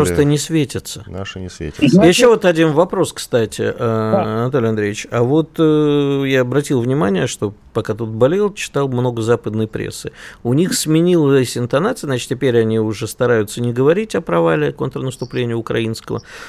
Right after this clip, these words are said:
Speaker 1: Зато говорят, что Украина блестяще использует обманки. То есть у них есть какие-то малые предприятия, которые выпускают, э, модели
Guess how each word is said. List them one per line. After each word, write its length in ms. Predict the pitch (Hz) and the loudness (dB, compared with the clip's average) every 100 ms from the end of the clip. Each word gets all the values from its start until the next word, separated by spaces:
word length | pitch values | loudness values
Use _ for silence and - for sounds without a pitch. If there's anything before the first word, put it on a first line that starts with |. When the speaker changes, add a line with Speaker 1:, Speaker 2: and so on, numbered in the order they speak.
| - | -12
Speaker 1:
Зато 420 | 147 101 139 143 202 | -6 2 2 4 2
говорят, 420 | 156 160 175 165 | 4 4 2 0
что 320 | - - 123 | -6 -2 0
Украина 680 | 127 120 123 139 151 135 117 | 0 -2 -2 0 0 0 -2
блестяще 920 | 110 131 127 - - 110 - - 113 | 0 -2 -2 -4 0 0 0 -8 -8
использует 840 | 110 - 156 135 110 107 110 107 | -10 -4 0 0 0 -2 -2 -2
обманки. 560 | 101 107 113 104 101 104 | -4 -2 0 0 -4 -8
То 140 | 101 | -8
есть 160 | 107 - | -8 -4
у 40 | |
них 200 | 110 117 | -4 -4
есть 220 | 113 110 - | -4 -6 -8
какие-то 400 | 107 - 104 117 | -12 -6 -4 -2
малые 440 | 110 107 104 104 | -2 0 0 -2
предприятия, 720 | 98 110 - 147 190 175 - 107 | -2 -6 -4 -2 0 0 -2 -6
которые 400 | - 120 117 110 | -4 -4 -2 -2
выпускают, 760 | 110 107 110 - 113 98 98 - - - - - | -4 -6 -10 -2 0 0 -2 -10 -20 -20 -18 -8
э, 560 | 123 117 113 113 113 113 | -4 -2 -2 0 0 2
модели 1080 | 135 135 139 127 107 104 101 104 107 107 | 2 4 4 4 2 0 -2 -2 -4 -4